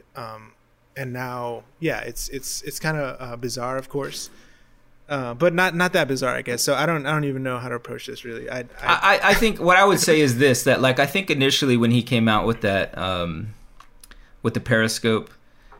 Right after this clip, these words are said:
Speaker 2: and kinda started dropping this stuff around the election,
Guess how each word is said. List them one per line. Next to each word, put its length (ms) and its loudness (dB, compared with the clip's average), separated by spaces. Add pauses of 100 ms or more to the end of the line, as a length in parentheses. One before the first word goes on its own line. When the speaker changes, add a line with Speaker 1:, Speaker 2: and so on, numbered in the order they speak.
(120)
Speaker 2:
and 360 -2
kinda 240 0
started 340 0
dropping 380 0
this 160 -4
stuff 320 0
around 260 -4
the 80 -6
election, 640 -4